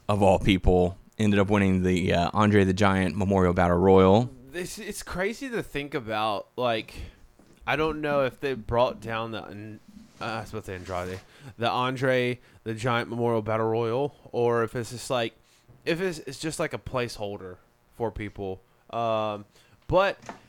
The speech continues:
Speaker 2: if you think about it, Madcap Moss has got a lot of airtime lately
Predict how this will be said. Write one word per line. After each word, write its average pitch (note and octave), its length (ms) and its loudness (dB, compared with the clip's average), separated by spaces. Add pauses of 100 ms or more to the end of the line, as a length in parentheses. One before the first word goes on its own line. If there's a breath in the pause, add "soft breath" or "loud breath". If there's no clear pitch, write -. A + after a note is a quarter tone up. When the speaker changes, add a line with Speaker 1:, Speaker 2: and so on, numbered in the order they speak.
(340 loud breath)
Speaker 2:
if C#3 100 -14
you D#3 80 -8
think G3+ 140 -4
about C#3+ 320 4
it, - 40 -16
Madcap F3 680 -2
Moss C3+ 640 2
has C3 240 -8
got C#3 420 0
a - 60 -6
lot A#2+ 220 -4
of A2 100 -6 (300)
airtime G2+ 720 -6
lately E2 140 2